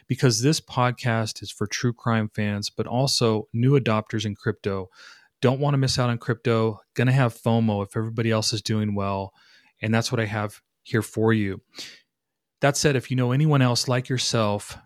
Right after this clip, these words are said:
who loves a good true crime mystery, but also is curious about crypto and wants to learn in a non-technical kind of way, please recommend, maybe rate the podcast, leave a review,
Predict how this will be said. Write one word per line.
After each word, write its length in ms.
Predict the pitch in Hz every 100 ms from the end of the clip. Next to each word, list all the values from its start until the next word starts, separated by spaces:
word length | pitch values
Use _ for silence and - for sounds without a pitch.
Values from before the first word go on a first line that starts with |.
| -
who 340 | 117 113 110
loves 500 | 113 123 139 147 - - _ -
a 40 |
good 280 | 113 131 127
true 240 | - 127 127
crime 400 | - 123 117 113
mystery, 600 | 113 - 123 117 117 113 - _ _
but 120 | 120 113
also 360 | 139 160 - 107
is 100 | 95
curious 260 | - 107
about 220 | - 107 -
crypto 440 | 110 - 107 98
and 200 | 110 107
wants 160 | 120 117
to 80 | 107
learn 200 | 110 107
in 80 | 98
a 40 |
non-technical 840 | 95 113 127 131 135 127 127 127
kind 220 | 117 127 110
of 60 |
way, 280 | 113 120 127 - _ _ _
please 240 | - 117 104
recommend, 680 | 110 110 113 113 113 113 - _ _
maybe 400 | 120 127 123 113 _ _
rate 220 | 117 123
the 60 | -
podcast, 800 | - 123 117 - 113 113 110 -
leave 140 | 117
a 60 | 113
review, 680 | 110 107 104 104 104 101